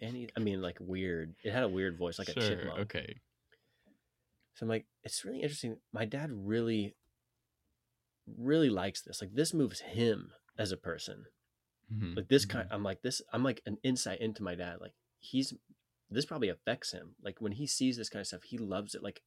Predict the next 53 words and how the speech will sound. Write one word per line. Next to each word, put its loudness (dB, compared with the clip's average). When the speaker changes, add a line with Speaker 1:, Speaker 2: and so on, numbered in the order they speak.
Speaker 1:
and -2
I'm -2
like, -4
"Is -10
that -8
interesting?" -8
Like, -8
that's -2
the 0
kind -6
of -8
person -6
my -4
dad -4
is. -8
You -2
know, 6
I'm, 2
like, -2
defining 2
Speaker 2:
Mm. 2
Speaker 1:
him -6
a -4
little -2
bit. -4
Like, -8
he's 2
the -2
kind -2
of -4
guy, -2
like, -2
that 6
must 2
be 2
his -2
experience. -2
Like, -10
when 4
I 4
see 0
his 2
job, 2
it -2
seems -2
he's -2
been -4
doing 0
it -6
for -2
a -4
million -2
years. -6